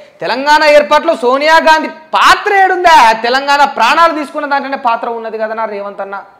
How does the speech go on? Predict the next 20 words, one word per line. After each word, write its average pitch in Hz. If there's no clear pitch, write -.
తెలంగాణ 269
ఆత్మ 240
బలిదానాలైన 285
కుటుంబాల 277
వెనుక 247
ఉన్న 294
పాత్ర 330
సోనియమ్మది 277
కదా 214
రేవంత్ 254
అన్న. 151
మీరు 262
చెప్పురు, 262
ఇది 240
వాస్తవం 240
కదా? 208
సోనియమ్మ 330
పాత్ర 302
ఏడ 285
ఉందంటే, 311